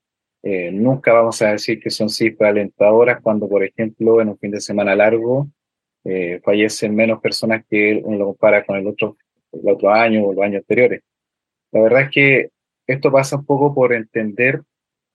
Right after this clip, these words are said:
que aquí tenemos que hacer un cambio en el comportamiento. Y cuando hablo de esto, no solamente me refiero a educación, me refiero al espacio público, me refiero al espacio vial,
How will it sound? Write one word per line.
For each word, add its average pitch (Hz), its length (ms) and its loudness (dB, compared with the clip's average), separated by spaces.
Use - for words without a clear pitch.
que 113 480 2
aquí 147 440 -4
tenemos 147 360 -2
que 131 100 -6
hacer 131 480 -2
un 117 120 -10
cambio 127 380 0
en 127 100 -4
el 113 140 -6
comportamiento. 107 1040 -4
Y - 100 -12
cuando 113 260 2
hablo 123 180 4
de 143 120 4
esto, 143 180 -2
no 123 100 -2
solamente 123 460 -4
me 123 100 0
refiero 117 360 -2
a 113 40 4
educación, 110 580 -2
me 101 80 -4
refiero 104 380 -6
al 107 100 -4
espacio 104 460 -6
público, 107 500 -2
me 92 100 -6
refiero 127 220 0
al 123 80 0
espacio 127 300 -2
vial, 117 400 2